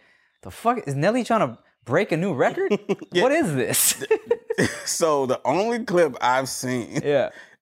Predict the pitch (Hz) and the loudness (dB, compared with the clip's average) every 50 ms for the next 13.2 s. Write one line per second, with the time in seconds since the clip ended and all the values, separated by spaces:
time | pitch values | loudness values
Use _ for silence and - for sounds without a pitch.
0 | _ - 135 127 120 113 104 98 104 120 123 117 104 90 92 - - 117 117 117 | _ 0 0 2 2 0 -2 -2 0 2 2 2 2 -2 -4 -6 -4 -2 0 2
1 | 117 117 - - 719 - - - 113 127 143 143 - 165 139 143 135 127 120 107 | 2 2 0 -2 -8 -12 -10 -2 2 2 2 4 2 0 0 0 0 0 0 0
2 | 117 127 123 117 113 113 - - _ _ _ _ _ _ _ _ _ _ _ _ | 0 0 0 0 -2 -4 -10 -18 _ _ _ _ _ _ _ _ _ _ _ _
3 | _ _ _ _ _ _ _ _ _ _ _ _ _ _ - - - - - - | _ _ _ _ _ _ _ _ _ _ _ _ _ _ -20 -20 -12 -6 -4 -2
4 | 269 - 185 156 123 127 156 - 160 160 139 139 - - 165 160 147 147 151 131 | -2 0 0 0 0 0 0 0 0 -2 0 -2 -2 0 0 2 2 2 2 0
5 | 127 123 - - 139 160 170 147 165 165 123 143 160 147 - 156 156 156 147 139 | -4 -10 -4 0 2 4 4 2 0 -4 -6 -6 -8 -8 -8 -4 -2 -2 -2 -2
6 | - - 87 - 87 - 104 107 107 104 104 123 165 180 185 175 180 185 185 180 | -4 -10 -18 -14 -6 -4 -4 -4 -4 -4 -2 -2 0 2 2 2 4 4 4 4
7 | 180 202 - 175 190 175 170 156 - 269 156 - - 262 160 143 127 262 214 131 | 2 2 2 4 4 4 2 2 2 0 2 2 2 2 2 2 0 -2 0 0
8 | 127 135 151 156 123 110 - - _ _ - _ _ _ _ _ - 190 311 311 | -2 -4 -4 -4 -6 -6 -10 -16 _ _ -20 _ _ _ _ _ -8 -6 -2 2
9 | 415 440 453 440 - - _ - - 370 466 539 523 523 523 480 - - 208 165 | 2 2 2 2 0 -6 _ -6 -2 0 2 4 4 4 4 2 2 0 -2 -2
10 | 127 143 - - - 160 - - - - - - _ _ _ _ _ _ - - | -2 -4 -4 -4 -8 -10 -10 -12 -14 -18 -20 -20 _ _ _ _ _ _ -12 -12
11 | - - - - - - - - - - _ _ _ _ _ _ _ _ _ - | -10 -10 -10 -12 -14 -18 -20 -20 -20 -20 _ _ _ _ _ _ _ _ _ -20
12 | - - - 113 113 120 120 113 - - 139 131 131 127 120 117 113 117 117 113 | -20 -8 -2 0 0 0 0 -2 -2 0 2 2 2 2 2 2 4 4 4 2
13 | 107 101 95 | 2 0 -2